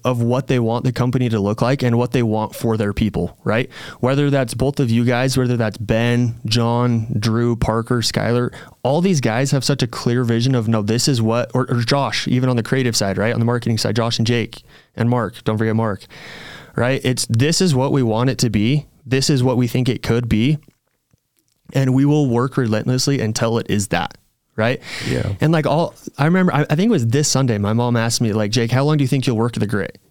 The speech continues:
Speaker 1: And I'm like, "I have no idea,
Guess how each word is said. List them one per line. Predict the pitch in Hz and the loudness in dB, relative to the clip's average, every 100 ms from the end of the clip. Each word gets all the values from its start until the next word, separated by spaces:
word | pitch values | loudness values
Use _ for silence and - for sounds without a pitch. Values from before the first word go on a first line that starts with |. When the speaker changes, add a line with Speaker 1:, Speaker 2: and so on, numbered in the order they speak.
| _ - | _ -2
Speaker 1:
And | 127 | 2
I'm | 127 | 2
like, | 117 104 - _ _ _ - _ _ | 0 -2 -10 _ _ _ -20 _ _
"I | 113 131 | -2 0
have | 143 120 | 2 2
no | 107 110 127 | 2 2 2
idea, | 143 131 123 170 | 0 2 2 2